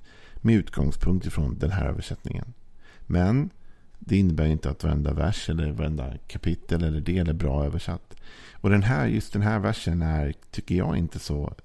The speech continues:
bra översatt. Eh, och det har att göra med att ingen annan översättning som man läser översätter det så här.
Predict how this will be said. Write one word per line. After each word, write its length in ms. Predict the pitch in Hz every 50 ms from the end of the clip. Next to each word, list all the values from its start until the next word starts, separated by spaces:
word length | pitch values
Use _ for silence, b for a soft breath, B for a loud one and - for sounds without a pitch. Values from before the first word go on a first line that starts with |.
| - -
bra 360 | - 85 - 110 185 208 -
översatt. 500 | 85 71 80 - - - - - - - B B B B B B B B B B B B
Eh, 160 | - 85 80 - - - - - - - -
och 120 | - 98
det 100 | 92 98
har 180 | 95 107 123 143
att 60 | 147
göra 220 | 135 107 90 87
med 180 | 82 80 80 82
att 200 | 85 - - - - -
ingen 260 | 104 95 92 92 98
annan 260 | 101 90 85 85 -
översättning 560 | - - - 87 - - 80 - - 82 87
som 180 | - 85 82 80
man 200 | 78 76 78 78
läser 480 | 71 69 73 - - - - - - - - _ - -
översätter 600 | 95 92 82 82 90 - - - - - - 107
det 60 | -
så 100 | - -
här. 220 | - - - -